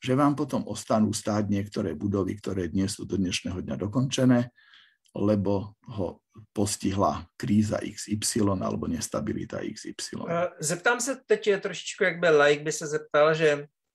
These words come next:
Speaker 2: a je toto všechno v dnešní době vůbec třeba?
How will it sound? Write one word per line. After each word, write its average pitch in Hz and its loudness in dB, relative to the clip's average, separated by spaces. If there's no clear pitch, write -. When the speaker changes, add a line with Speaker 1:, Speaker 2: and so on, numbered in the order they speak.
Speaker 2:
a 143 2
je 147 6
toto 196 -4
všechno 165 -4
v 143 -10
dnešní 147 -4
době 151 -2
vůbec 143 -4
třeba? 135 -4